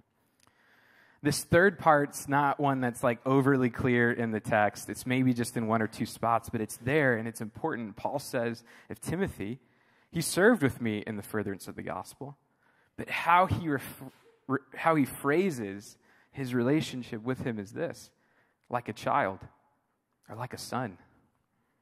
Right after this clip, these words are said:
serving his father. Of Epaphroditus, he says, "My brother, who is also your messenger."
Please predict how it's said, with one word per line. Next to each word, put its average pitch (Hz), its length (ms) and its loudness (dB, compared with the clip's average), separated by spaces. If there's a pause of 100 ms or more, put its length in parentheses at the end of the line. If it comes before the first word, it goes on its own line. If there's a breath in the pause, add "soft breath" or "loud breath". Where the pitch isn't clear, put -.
(160)
serving 110 400 -2
his 95 160 -10
father. 101 380 0 (480 loud breath)
Of 131 80 0
Epaphroditus, 143 800 4
he 156 100 -2
says, 135 280 2
"My 156 280 4
brother, 139 580 6 (1080 soft breath)
who 117 100 -8
is 98 140 -4
also 95 260 -6
your 92 140 -12
messenger." - 480 -14